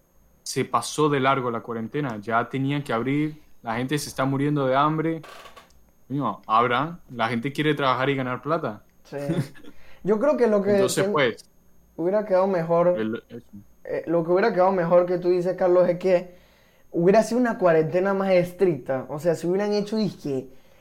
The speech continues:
Speaker 2: no sé, co-, hay un tipo que yo leí que dice que habían que hacer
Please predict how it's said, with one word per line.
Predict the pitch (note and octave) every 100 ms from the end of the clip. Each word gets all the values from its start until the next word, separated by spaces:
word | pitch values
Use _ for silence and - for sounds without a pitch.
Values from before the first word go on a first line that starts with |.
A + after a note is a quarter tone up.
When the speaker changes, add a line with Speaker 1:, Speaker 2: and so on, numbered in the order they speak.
| _ - - -
Speaker 2:
no | D3+
sé, | C#3+ - D3 B2 - - - -
co-, | F3+ F#3
hay | G3+
un | B3+ A#3+
tipo | G3+ G#3+ A3+
que | E3+
yo | F3
leí | F#3 G3 F3+
que | E3
dice | E3 G3+
que | G3
habían | D3+ E3 G3+
que | G3
hacer | D3+ F3+ F3+